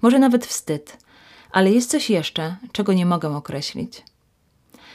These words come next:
Pamiętasz tego pana, o którym wspomniałam na początku?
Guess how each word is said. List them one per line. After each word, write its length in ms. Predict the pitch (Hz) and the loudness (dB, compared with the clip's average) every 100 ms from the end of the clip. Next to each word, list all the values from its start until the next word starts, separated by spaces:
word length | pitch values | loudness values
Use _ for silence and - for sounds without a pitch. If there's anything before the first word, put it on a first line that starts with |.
| - - _ _ - | -20 -20 _ _ 2
Pamiętasz 380 | 247 277 277 | 4 4 2
tego 200 | 254 214 | 0 0
pana, 380 | 196 185 175 196 | 0 0 2 0
o 60 | 190 | -2
którym 280 | - 185 180 | -2 -2 -2
wspomniałam 580 | - 175 175 175 165 | -2 -2 0 0 0
na 80 | 170 | -2
początku? 640 | 160 165 151 151 - 214 | -6 -6 -6 -8 -6 -6